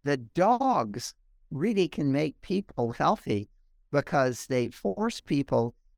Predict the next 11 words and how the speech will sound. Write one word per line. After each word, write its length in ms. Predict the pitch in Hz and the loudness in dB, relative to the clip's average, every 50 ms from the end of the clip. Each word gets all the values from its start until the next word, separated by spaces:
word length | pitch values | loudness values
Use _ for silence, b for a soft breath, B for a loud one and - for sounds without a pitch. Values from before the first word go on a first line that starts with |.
| _ _ _ | _ _ _
to 140 | - 143 123 | -2 0 2
get 280 | 139 139 139 143 131 - _ _ _ _ _ _ - _ | 2 2 2 2 -2 -4 _ _ _ _ _ _ -16 _
ten 260 | - 180 196 226 233 | -2 0 2 2 0
thousand 440 | - 175 160 165 170 165 - 165 151 | 2 4 4 4 4 2 0 -2 -2
or 120 | 151 151 | -2 0
more 240 | 151 147 139 143 135 | 0 0 0 0 -2
steps 640 | - - - - 165 151 151 151 - - - - 143 | -2 -6 -4 -2 0 0 0 0 -2 -6 -6 -4 -4
a 60 | 139 | -2
day. 460 | 135 131 147 160 156 123 110 104 104 - _ _ _ _ _ | 0 0 0 2 2 0 0 -2 -6 -10 _ _ _ _ _
And 240 | 185 175 165 156 151 | -2 -2 0 2 4
that 240 | 170 214 240 208 | 4 4 4 4